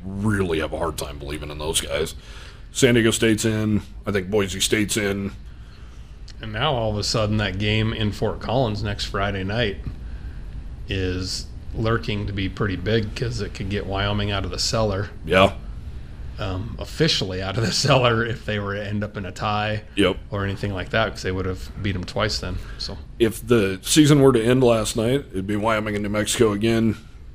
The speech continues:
Speaker 1: in Las Vegas in the opening round. I, th-, I think you like that for the Cowboys.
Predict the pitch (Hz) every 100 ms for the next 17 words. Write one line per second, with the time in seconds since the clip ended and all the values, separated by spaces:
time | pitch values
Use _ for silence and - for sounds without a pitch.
0 | - - 107 104 101 95 110 113 104 -
1 | 101 95 98 98 95 107 117 107 101 -
2 | - - - 123 - - - - - 131
3 | 117 104 104 117 104 101 - 104 95 107
4 | 127 92 92